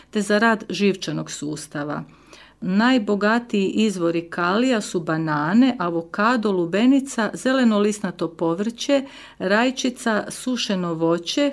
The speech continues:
krumpir, bijeli grah, leća, slanutak, soja, batat, kefir i jogurt. Kalij pridonosi snižavanju krvnog tlaka, smanjuje rizik od moždanog udara,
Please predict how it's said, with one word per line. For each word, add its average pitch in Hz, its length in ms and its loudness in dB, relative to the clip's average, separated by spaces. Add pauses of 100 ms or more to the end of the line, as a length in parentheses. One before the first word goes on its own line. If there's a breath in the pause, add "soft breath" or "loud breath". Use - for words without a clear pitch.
krumpir, 247 680 4
bijeli 233 320 4 (120)
grah, 202 340 0 (260)
leća, 202 580 0
slanutak, 202 720 -2
soja, 214 440 0
batat, 196 460 -2
kefir 190 540 -4
i 185 220 -4
jogurt. 147 580 -4 (720 loud breath)
Kalij 277 480 2
pridonosi 220 840 2
snižavanju 196 800 0
krvnog 160 480 -8
tlaka, 165 680 -2 (440 soft breath)
smanjuje 226 640 4
rizik 196 380 -2
od 170 100 -4
moždanog 156 600 -6
udara, 254 540 4